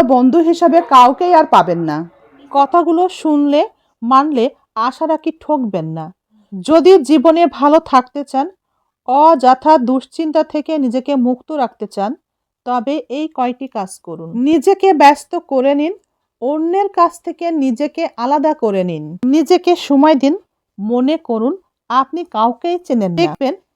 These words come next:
জীবন থেকে অযথা সমস্যাগুলো কমে গেছে। যার জীবনে অতিরিক্ত সম্পর্কের বাঁধন, তার জীবনেই সমস্যা বেশি।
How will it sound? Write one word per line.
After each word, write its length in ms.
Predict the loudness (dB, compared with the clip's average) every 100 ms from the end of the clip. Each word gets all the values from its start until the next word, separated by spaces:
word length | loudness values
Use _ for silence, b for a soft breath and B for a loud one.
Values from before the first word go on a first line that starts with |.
| _
জীবন 420 | -12 -6 -4 -2 -2
থেকে 280 | -2 -2 -2 -2 -2
অযথা 420 | -2 -2 0 -2 0
সমস্যাগুলো 760 | 0 0 -2 -4 -4 -2 -2 -4 _ _ -12
কমে 280 | -8 -6
গেছে। 320 | -6 -8 -10 -12 -12 _ _ _ -20 -8
যার 260 | 2 4 2 0
জীবনে 360 | -2 -2 -2 -4 _
অতিরিক্ত 440 | -12 -6 -6 -6 -8 -8
সম্পর্কের 680 | -2 0 0 -4 -4 -8 -6
বাঁধন, 500 | 0 0 0 -2 -4 -6 _ _ _ -6
তার 200 | -4 -4 -4
জীবনেই 380 | -4 -4 -6 -6
সমস্যা 480 | -4 -4 -4 -6 -6
বেশি। 340 | -6 -10 -12